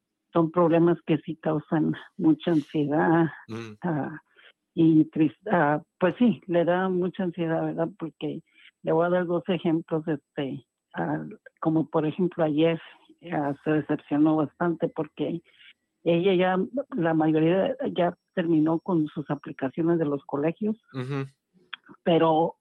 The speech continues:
Speaker 1: un colegio donde ella iba, ella estaba entusiasmada de, de poder meter su aplicación,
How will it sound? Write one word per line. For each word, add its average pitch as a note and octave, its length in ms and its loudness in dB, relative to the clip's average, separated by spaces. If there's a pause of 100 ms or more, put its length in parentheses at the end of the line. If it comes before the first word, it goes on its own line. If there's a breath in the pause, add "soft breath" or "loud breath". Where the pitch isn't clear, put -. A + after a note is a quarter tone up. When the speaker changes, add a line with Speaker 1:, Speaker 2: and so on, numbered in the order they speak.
Speaker 1:
un G#3 220 2
colegio G#3+ 480 0
donde F3+ 300 0
ella G3 200 -2
iba, G3 600 -2
ella F#3+ 340 0
estaba F#3+ 460 -4
entusiasmada F3+ 1000 -2 (640 loud breath)
de, E3+ 680 2
de D#3 500 0 (100)
poder E3 280 2
meter F3 360 0
su G3+ 80 -4
aplicación, G#3 800 -4